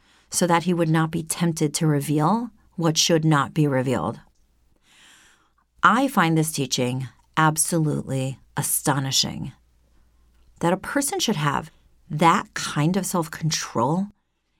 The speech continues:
and put the right boundaries in place to make sure that the right kinds of secrets were kept and not leaked.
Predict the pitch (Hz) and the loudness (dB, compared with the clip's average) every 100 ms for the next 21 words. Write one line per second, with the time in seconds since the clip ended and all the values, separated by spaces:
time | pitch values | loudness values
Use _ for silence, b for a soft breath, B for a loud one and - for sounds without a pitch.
0 | - 160 160 233 180 156 202 - 151 135 | -4 -2 0 0 2 4 2 2 -2 0
1 | 170 202 202 208 208 214 226 233 - - | 2 2 2 2 0 0 0 -2 -4 -6
2 | _ _ _ _ _ - - 202 233 277 | _ _ _ _ _ -6 4 6 6 4
3 | - 220 202 165 151 160 170 208 - - | 2 4 2 0 0 2 2 0 -6 -2
4 | 190 190 156 - - 156 170 160 - 127 | 0 0 -2 -2 -2 0 0 0 -2 -6
5 | - 180 180 - 156 165 147 - 151 147 | -4 -2 -2 -2 0 2 0 0 -2 -2
6 | - - | -6 -14